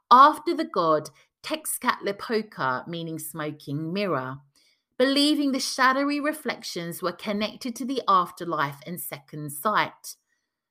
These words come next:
Furthermore, it originates from magma deep within the earth,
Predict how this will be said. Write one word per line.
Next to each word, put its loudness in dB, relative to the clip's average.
Furthermore, 6
it 0
originates -4
from -6
magma -4
deep -6
within -4
the -8
earth, -2